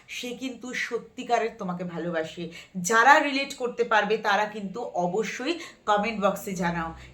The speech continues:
কেমন লাগলো ভিডিও, অবশ্যই জানাও। সিচুয়েশন ওয়াইজ তুমি যদি দেখো তোমার পার্টনার এইগুলো বলছে তোমাকে, আবার যারা চুপ করে থাকে, চুপ করে থেকেও কিন্তু যদি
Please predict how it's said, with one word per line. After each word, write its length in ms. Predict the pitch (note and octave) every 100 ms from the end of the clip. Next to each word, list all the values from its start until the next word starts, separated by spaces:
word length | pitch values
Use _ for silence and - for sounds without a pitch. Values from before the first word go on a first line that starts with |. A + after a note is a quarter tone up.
| -
কেমন 320 | A#3 A#3+ D#4
লাগলো 260 | D#4 D4
ভিডিও, 260 | C#4+ B3+ A#3+
অবশ্যই 400 | G#3 A3 - C4+
জানাও। 380 | C4 B3 C4+ D4 - -
সিচুয়েশন 560 | - C#4+ E4 E4 F4
ওয়াইজ 240 | D#4+ D4+ D4+
তুমি 160 | C#4
যদি 100 | C#4
দেখো 360 | A#3+ A3+ A3 D4
তোমার 260 | C4+ B3 B3
পার্টনার 400 | A#3+ A3 B3+ B3+
এইগুলো 380 | G#3+ G3 C4
বলছে 420 | G3 A3 C4 C#4 D#4
তোমাকে, 500 | A#3 F3+ E3+ D#3+ - - - -
আবার 240 | D4+ F#4+
যারা 180 | F#4+ G4
চুপ 280 | G4 D#4+ D#4+ -
করে 180 | F#4
থাকে, 400 | F#4 E4 C4+ C#4 - -
চুপ 240 | - D#4+ -
করে 220 | F4 F4+
থেকেও 360 | F#4 D#4 D#4 F4+
কিন্তু 340 | F4 E4+ D#4+
যদি 340 | E4 D#4+ E4+